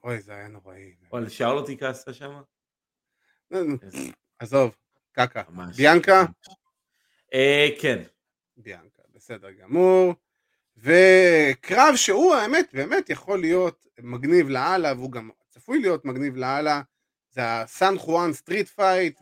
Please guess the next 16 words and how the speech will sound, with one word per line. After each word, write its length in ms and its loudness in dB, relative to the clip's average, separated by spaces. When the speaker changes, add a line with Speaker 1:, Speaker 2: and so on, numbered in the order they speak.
Speaker 1:
בד 240 -6
בני 560 -4
נגד 280 -12
דמיאן 380 -4
פריסט, 680 -6
סוגרים 440 -2
מעגל 540 2
מרסלמניה 720 -6
לפני 880 -8
שנתיים, 1000 -8
אם 120 -14
אני 80 -8
לא 80 -6
טועה, 280 -8
או 80 -20
שנה, 420 -12